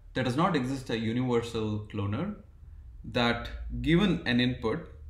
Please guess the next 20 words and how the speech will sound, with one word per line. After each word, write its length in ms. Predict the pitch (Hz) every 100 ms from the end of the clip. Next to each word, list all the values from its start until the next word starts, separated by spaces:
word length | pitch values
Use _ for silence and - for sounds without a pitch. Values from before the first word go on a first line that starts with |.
| - - -
a 60 | -
quantum 400 | 120 113 117 107
state, 320 | - 123 202
and 260 | 123 110 - -
it, 160 | 117 -
it 100 | 107
outputs 640 | 113 127 - 127 - -
two 120 | 165
copies 360 | 160 117 120 113
of 100 | 101
the 80 | 98
same 200 | 98 98
quantum 320 | - - -
state. 220 | - - - - - - - - - - - - -
In 80 | 143
other 180 | 151
words, 260 | 170 156 147
it 140 | 123
says 460 | - - 135 135 120
that 400 | 123 113 - -